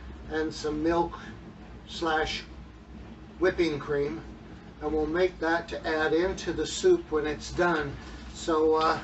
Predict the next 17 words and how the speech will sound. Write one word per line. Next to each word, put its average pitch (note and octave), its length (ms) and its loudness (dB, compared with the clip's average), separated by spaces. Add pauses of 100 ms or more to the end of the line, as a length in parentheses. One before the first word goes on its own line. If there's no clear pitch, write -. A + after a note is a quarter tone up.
I'll F#3 160 8
see A3 300 2
you G#3 240 10
in A3 100 10
a G#3+ 40 0
bit. C4+ 220 4 (2500)
All F#3 120 -2
right, G#3+ 200 6
y'all, F3+ 320 2
so F3+ 240 -6
the E3 140 -6
soup A3+ 400 0
is G#3+ 240 4
done, F#3 420 2 (640)
um, D3 360 -2
pressure - 380 -4
cooking. - 480 -6